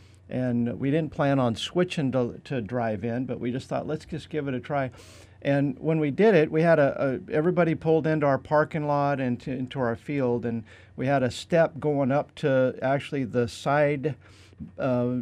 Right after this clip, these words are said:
front of the auditorium exit. It's just a fire exit, but it's an elevated step.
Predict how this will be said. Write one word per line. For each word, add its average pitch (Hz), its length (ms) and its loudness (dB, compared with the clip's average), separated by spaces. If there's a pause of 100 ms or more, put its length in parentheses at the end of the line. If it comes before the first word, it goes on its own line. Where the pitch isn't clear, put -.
(280)
front 170 300 2
of 160 60 2
the 147 140 2
auditorium 143 800 2
exit. 120 460 0
It's 131 180 -6
just 139 260 -6
a 123 180 0
fire 139 380 2
exit, 104 480 -4 (580)
but 143 140 0
it's 143 140 -2
an 127 100 0
elevated 139 840 -2
step. 127 560 0